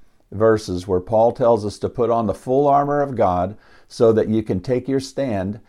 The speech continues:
against the devil's schemes. "For our struggle is not against flesh and blood, but against the rulers,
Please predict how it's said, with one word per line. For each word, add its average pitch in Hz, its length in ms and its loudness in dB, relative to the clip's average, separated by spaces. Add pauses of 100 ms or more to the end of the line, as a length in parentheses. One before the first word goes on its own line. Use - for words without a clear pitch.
(180)
against 98 320 -4
the 104 80 -2
devil's 107 360 2
schemes. 101 600 -6 (480)
"For 127 180 4
our 110 100 6
struggle 160 460 4
is 110 80 0
not 131 240 2
against 123 240 -4
flesh 120 320 0
and 101 100 -4
blood, 98 420 2 (280)
but 101 140 0
against 98 280 -4
the 90 100 -4
rulers, 117 600 0